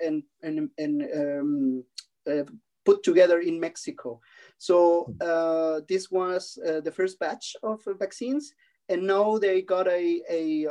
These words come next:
um, a arrangement with Putin directly. Uh, Obrador called him, uh, sp-, specifically for this, uh, stuff, and they got an ar-, agreement on, on twenty-four million of vaccines, uh, Sputnik five. So, uh,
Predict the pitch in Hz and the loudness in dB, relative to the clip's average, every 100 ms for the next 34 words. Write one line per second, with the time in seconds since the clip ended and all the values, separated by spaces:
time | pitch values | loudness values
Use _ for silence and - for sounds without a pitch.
0 | 156 151 147 147 147 143 - _ _ _ | -6 -6 -6 -6 -6 -10 -14 _ _ _
1 | 156 151 151 147 - 151 185 220 175 151 | -6 -4 -4 -6 -6 -2 0 -2 -4 -6
2 | 156 151 - 247 208 226 262 220 156 156 | -6 -6 -6 -4 -4 -4 -2 2 2 4
3 | 190 - 240 269 - 160 156 151 147 170 | 0 -2 -4 -4 0 0 2 0 0 0
4 | 180 165 175 170 - 180 190 220 220 226 | 2 2 0 -2 -2 0 0 -2 -8 -8
5 | 180 165 165 160 151 - _ - - 185 | -4 -2 0 0 -2 -6 _ -20 -14 -12
6 | 226 202 190 175 165 156 170 165 156 151 | -12 -6 -6 -4 -4 -2 -4 -2 0 0
7 | 143 131 - 185 185 - _ _ _ 175 | -2 -8 -6 -4 -4 -8 _ _ _ 2
8 | 196 214 214 196 190 175 185 165 160 196 | 2 4 0 -2 -2 -2 -4 -6 -2 -2
9 | 202 190 170 165 165 160 156 233 240 - | -2 -4 -6 -8 -10 -10 -6 -6 -6 -4
10 | 220 214 208 208 196 175 - 160 - 196 | -2 -2 -4 0 0 -2 -6 -8 -2 0
11 | 156 135 - 147 139 - 185 165 151 - | 0 -4 -8 -8 -4 -2 -2 -4 -6 -2
12 | 165 135 - _ _ _ _ - 190 190 | -2 -4 -10 _ _ _ _ 2 6 6
13 | 175 - _ _ - 175 175 | 6 -4 _ _ -2 2 0